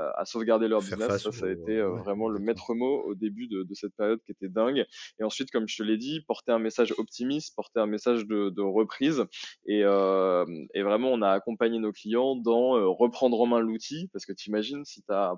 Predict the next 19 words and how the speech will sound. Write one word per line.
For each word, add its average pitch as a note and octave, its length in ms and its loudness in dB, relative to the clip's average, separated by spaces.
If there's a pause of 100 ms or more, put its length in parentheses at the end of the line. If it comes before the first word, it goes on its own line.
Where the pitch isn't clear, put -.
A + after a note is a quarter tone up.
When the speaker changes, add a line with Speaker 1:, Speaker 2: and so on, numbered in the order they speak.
Speaker 1:
pendant, G2 260 -6 (160)
je - 120 -10
sais - 100 -14
pas, A#2 100 -2
cinq, A#2+ 440 -6
six, A#2 340 -10
sept, A2+ 300 -2 (100)
huit A2 180 -4
mois, A#2+ 260 2 (520)
tu - 140 -4
n'as G2+ 160 6
pas, B2 340 10
heu, G#2 240 6
tu - 120 -12
t'es - 80 -8
pas A#2+ 120 2
connecté A2 340 0
sur G2+ 160 -6
Scelo, C3+ 440 2